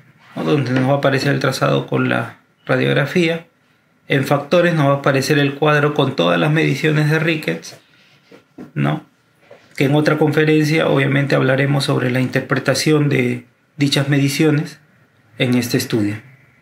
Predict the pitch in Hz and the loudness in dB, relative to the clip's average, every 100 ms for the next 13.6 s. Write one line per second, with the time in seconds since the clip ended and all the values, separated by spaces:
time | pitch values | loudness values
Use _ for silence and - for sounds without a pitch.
0 | _ _ - - - _ - 147 131 135 | _ _ -20 -20 -20 _ -2 -2 2 0
1 | 139 165 156 160 151 160 156 160 160 151 | 2 2 2 2 2 2 2 0 0 0
2 | 156 165 165 170 170 175 143 139 131 127 | 0 0 2 2 2 0 0 2 0 -2
3 | 131 139 151 151 151 147 143 151 151 151 | 0 2 2 0 0 0 0 0 2 2
4 | 151 156 160 151 147 151 135 131 143 139 | 2 2 0 -2 -2 0 0 0 -2 0
5 | 143 135 135 131 143 143 147 156 151 143 | 0 2 0 0 0 2 2 2 2 0
6 | 127 - 120 139 151 160 147 147 147 - | -2 -2 -2 0 0 2 0 -2 -4 -6
7 | 139 123 120 127 131 131 127 - 139 135 | -4 -4 -2 0 0 0 -2 -2 -4 0
8 | 151 156 165 - - - 131 139 - - | 0 0 -2 -6 -6 -4 -4 -6 -12 -14
9 | - - - _ - - - - 131 131 | -16 -16 -20 _ -20 -20 -12 -2 0 2
10 | 131 135 147 151 156 - 170 180 - _ | 0 -2 -2 -2 -2 0 0 -2 -10 _
11 | - - - _ _ _ 180 175 185 185 | -20 -20 -20 _ _ _ -4 -2 -2 0
12 | 165 147 147 147 151 151 - _ _ - | 2 4 4 2 2 0 -6 _ _ -4
13 | 160 147 139 110 110 - | 0 2 2 0 -4 -8